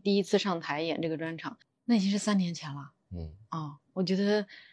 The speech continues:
Speaker 1: 它是一个，一个成熟的、一个完整的作品，但是我演了这么久了，它已经不能代表当下的我的想法了。
Speaker 2: 嗯。
Speaker 1: 嗯，就它能代表，它里面代表的肯定是我的认知，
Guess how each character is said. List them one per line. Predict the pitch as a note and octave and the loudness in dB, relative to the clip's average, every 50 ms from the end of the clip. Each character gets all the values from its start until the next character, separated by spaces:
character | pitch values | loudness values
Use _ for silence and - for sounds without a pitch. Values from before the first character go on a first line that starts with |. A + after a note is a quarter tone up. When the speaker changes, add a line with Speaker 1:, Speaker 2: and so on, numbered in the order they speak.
| _ _ _ _ _ _ _ _ _ _ - | _ _ _ _ _ _ _ _ _ _ 2
Speaker 1:
它 | - A#3 | 2 4
是 | A3+ - A#3+ A3+ G3+ F3+ - | 6 8 8 10 10 8 8
一 | - F#3 | 4 4
个， | E3 G3 F#3+ F3+ E3 C#3+ - - - _ _ _ _ _ _ | 6 6 6 6 6 4 0 -2 -10 _ _ _ _ _ _
一 | - F#3 | -2 4
个 | E3+ G3+ F#3+ | 6 6 6
成 | F3+ - - F3+ F#3 G3+ | 6 4 2 2 0 2
熟 | - - G3 | 4 4 6
的、 | F#3+ F#3+ F3+ D#3+ | 6 8 6 6
一 | D#3 | 4
个 | D3+ D#3+ E3+ D#3 | 4 2 2 4
完 | C#3+ D3+ E3+ G3 | 4 4 2 4
整 | F#3 G3 | 4 2
的 | D3+ D#3 E3 | 2 2 2
作 | - A3+ A#3 F#3 | 6 6 6 6
品， | - - E3 - - - _ _ _ | 6 2 -4 -4 -6 -8 _ _ _
但 | E3 - F3+ | 6 6 6
是 | E3+ - - E3+ D#3 D3 - | 4 2 2 2 2 2 0
我 | - - G3+ | 4 6 8
演 | G3 G3+ F#3 | 8 8 6
了 | D#3+ E3+ | 6 4
这 | E3 G#3+ | 4 4
么 | A3+ G#3+ | 4 4
久 | F#3 - D3 | 4 2 0
了， | B2+ - | 0 0
它 | D#3 - G#3+ | 0 0 0
已 | A3 G3+ | 0 0
经 | F3 G3+ G#3+ | 2 2 2
不 | G#3+ A3+ | 4 4
能 | G3+ G3 G3+ G#3 | 4 4 2 4
代 | G3+ A#3 G#3 | 4 4 6
表 | F3 D#3 B2 A2+ - - | 6 4 4 4 0 4
当 | _ A3 G#3+ A#3 | _ 6 6 6
下 | A3+ - B3 A3 | 6 6 4 4
的 | F3+ F3 | 4 2
我 | D#3 - - | 2 2 0
的 | - F#3 | -2 0
想 | F#3+ F3+ - D3+ | -2 -2 -2 -2
法 | D3 D3 - | -6 -8 -8
了。 | - - - _ _ _ _ - | -8 -10 -12 _ _ _ _ -8
Speaker 2:
嗯。 | F#2+ F2 E2 | -6 -4 0
Speaker 1:
嗯， | - A3 - - | 0 0 0 2
就 | A#3 B3+ | 0 2
它 | - - F4+ | 6 6 10
能 | F4 D4 C#4+ | 10 10 10
代 | D4 G#4+ F4+ | 10 8 8
表， | G#3+ G#3 E3 - - - | 8 8 6 6 2 4
它 | - B3+ | 4 6
里 | C4 A#3 - | 6 6 4
面 | G3 G3 G#3 | 4 2 8
代 | G3+ A#3+ A#3 | 8 8 8
表 | G3 E3+ | 8 6
的 | E3+ F3+ | 4 4
肯 | F#3 F#3 E3+ | 2 2 0
定 | F#3 G#3 | 0 4
是 | A3+ | 4
我 | G#3 D#3+ | 4 6
的 | - | 6
认 | E3+ G3 G3 F#3 | 4 4 4 2
知， | E3 E3+ F#3 G3 G3+ | 0 0 0 0 0